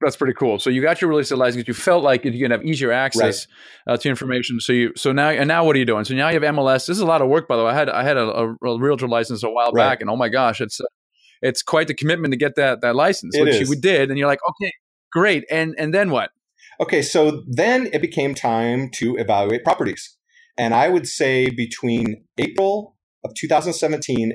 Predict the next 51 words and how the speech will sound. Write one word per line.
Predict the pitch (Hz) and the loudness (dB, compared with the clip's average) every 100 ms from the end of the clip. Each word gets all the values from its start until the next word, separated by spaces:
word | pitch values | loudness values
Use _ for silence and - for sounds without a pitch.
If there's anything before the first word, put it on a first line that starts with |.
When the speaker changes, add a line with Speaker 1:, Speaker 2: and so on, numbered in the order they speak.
| - | -6
Speaker 2:
and | 104 107 - | -6 -6 0
August, | 160 160 107 95 120 - - | 2 4 2 -2 -4 -10 -8
when | 110 | -4
I | 98 | -2
finally | - 123 113 | -2 -2 0
found | 123 117 | 0 0
my | 98 | -2
property, | - 95 87 92 110 - _ _ _ _ _ | 0 -2 -2 -6 -8 -12 _ _ _ _ _
I | 117 | 0
Speaker 1:
Mm. | 120 | 4
Speaker 2:
evaluated | 120 120 117 110 107 101 - | 4 4 4 2 0 -2 -4
over | 113 104 | -4 -4
four | - 117 | -2 -2
hundred | 113 95 | -2 -2
properties. | 98 95 - - _ - | -4 -4 -10 -14 _ -8
Speaker 1:
When | 123 | -2
you | 202 | -2
said, | 240 180 147 - | 0 0 0 0
uh, | 131 | -2
evaluate, | 104 117 127 135 127 117 110 117 | -2 0 2 2 2 0 0 -2
what | 175 | 0
does | 208 | 0
that | 156 123 | 0 0
mean | 131 131 127 | -2 -2 -4
exactly? | 104 104 87 95 98 98 | -4 -6 -6 -8 -10 -8
Like, | 104 104 104 - - - | -4 -4 -4 -10 -20 -8
what | 147 175 | -4 -2
kind | 165 143 | -2 -2
of | |
activity | 131 - 147 139 127 | -2 -2 -2 0 2
are | 120 | 2
you | 113 | 2
doing | 120 120 104 | 2 0 0
here? | 104 98 - _ - | -4 -6 -10 _ -12
Speaker 2:
Sure. | - 185 135 | -2 0 0
So | - 151 143 - - - | 2 2 2 -2 -12 -6
to | 160 | 0
make | 156 185 208 | 0 0 -2
it | - 135 | -4 -4
nice | 135 156 160 | -2 0 -4
and | 131 | -4
quick | 151 143 | -4 -2
and | 127 | 0
easy, | 123 123 98 98 107 - 117 | 0 -2 -6 -12 -14 -6 2
I | 117 120 117 113 | 4 6 4 0
created | - 127 131 117 | 0 0 2 0
a | 107 | -2
short | - 123 | -2 -2
little | 131 127 120 | 0 0 -2
Excel | - 113 113 | -2 -4 -2
spreadsheet, | - 98 98 110 107 | -4 -4 -4 -8 -8